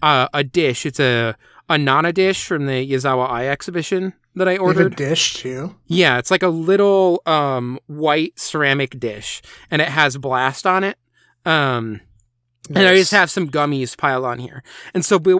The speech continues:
Speaker 1: before we were recording, I was eating some of the gummies.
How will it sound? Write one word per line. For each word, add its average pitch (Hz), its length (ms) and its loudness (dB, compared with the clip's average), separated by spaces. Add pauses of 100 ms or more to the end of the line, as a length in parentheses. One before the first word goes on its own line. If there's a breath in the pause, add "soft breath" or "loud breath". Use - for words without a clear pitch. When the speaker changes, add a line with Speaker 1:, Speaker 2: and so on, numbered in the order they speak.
(160)
Speaker 1:
before 240 400 0
we 226 140 -8
were 185 140 0
recording, 143 720 -6 (500)
I 160 120 4
was 143 240 -2
eating 151 340 -2
some 139 180 -6
of 131 80 -2
the 120 100 -4
gummies. 107 560 -14